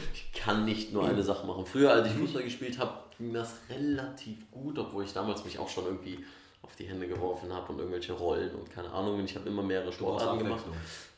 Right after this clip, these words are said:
Speaker 1: Definitiv. Also, ähm, Abwechslung ist so ein Stichwort, was mein Training gut beschreibt, weil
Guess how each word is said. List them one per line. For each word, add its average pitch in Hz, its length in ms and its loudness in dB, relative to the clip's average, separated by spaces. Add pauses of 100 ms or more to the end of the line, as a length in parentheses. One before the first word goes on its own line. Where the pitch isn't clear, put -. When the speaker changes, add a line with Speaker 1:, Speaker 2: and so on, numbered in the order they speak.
(120)
Speaker 1:
Definitiv. 87 840 -6 (140)
Also, 92 420 2 (400)
ähm, 95 720 4
Abwechslung 98 600 2
ist 95 220 -4
so 95 320 0
ein 95 520 2
Stichwort, - 760 -2
was 98 160 -4
mein 90 160 -4
Training 92 340 -4
gut 92 180 -6
beschreibt, 98 540 -2 (160)
weil 90 260 2